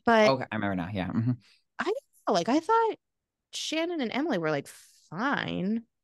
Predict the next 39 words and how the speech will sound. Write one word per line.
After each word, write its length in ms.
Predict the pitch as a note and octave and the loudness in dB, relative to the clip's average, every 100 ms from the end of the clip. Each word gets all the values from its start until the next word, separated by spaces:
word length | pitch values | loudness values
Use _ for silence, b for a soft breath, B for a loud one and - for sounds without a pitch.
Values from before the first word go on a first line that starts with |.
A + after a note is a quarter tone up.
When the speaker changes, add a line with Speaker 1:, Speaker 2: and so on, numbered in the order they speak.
| _ _ _ | _ _ _
Speaker 1:
for 140 | G3 | 0
the 60 | F3 | 2
most 580 | E3 E3+ G#3 A3+ - - | 4 4 6 4 0 -4
part. 640 | D3 F#2 A2+ E3 F3+ F#3+ - | -2 0 0 0 -2 -4 -4
I 40 | G3+ | -2
mean, 180 | F#3+ | 0
yes, 500 | E3+ F3+ F3+ - - - _ _ _ _ _ _ _ _ _ _ - | 2 2 0 -4 -10 -14 _ _ _ _ _ _ _ _ _ _ -2
they 100 | G3+ | 2
had 200 | F#3+ F3+ | 2 2
their 340 | E3+ E3 D#3 - _ - | 0 -2 -6 -8 _ -16
stuff 640 | - - F#3+ E3 D#3+ - _ - - - | -8 0 2 2 -4 -16 _ -20 -12 -6
mid-season 1200 | F#3 F3 E3 E3 - - - F3 E3 D#3+ D#3+ D#3+ - | 0 2 0 -2 -14 -12 -4 -2 0 0 -2 -6 -10
slash 400 | - D#3+ D#3 - | -4 -2 -2 -4
towards 240 | E3 D#3 | -4 0
the 120 | D#3 | 2
end, 240 | G#3 E3 D3+ | 2 2 -2
but, 100 | - | 0
like, 160 | E3 | 2
Speaker 2:
Jekyll 200 | C3+ A#2 | 2 0
and 80 | A2 | 0
Hyde 240 | A2 G#2+ G#2 | 0 0 0
and 80 | G2+ | -2
all 120 | F#2+ | -2
that, 240 | G2 F#2+ | -4 -4
right. 260 | - G#2+ G2 | -2 -4 -6
<laughs> 100 | A2+ | -6
Mm-hmm. 360 | C#3+ B2 B2+ B2+ | -6 -2 2 4
Speaker 1:
Yeah. 400 | F3 A#1 - F3+ _ _ _ _ - | 4 2 -2 -8 _ _ _ _ -8
I 120 | A#3+ | -6
don't 160 | D#4+ F4 | -4 -4
know. 360 | F#4 - D#3+ - _ _ _ _ _ _ _ _ _ - | -4 -4 -6 -12 _ _ _ _ _ _ _ _ _ -8
Speaker 2:
I 80 | |
don't 120 | D4 F4 | -6 -4
know. 100 | D4 | -2
I, 200 | B3 - | -2 -4
you 140 | - G3+ | -6 -2
know, 140 | G3 | -2
I 160 | F3+ F#3 | -2 -4
think, 400 | F3+ C4 A#3 | -2 0 -2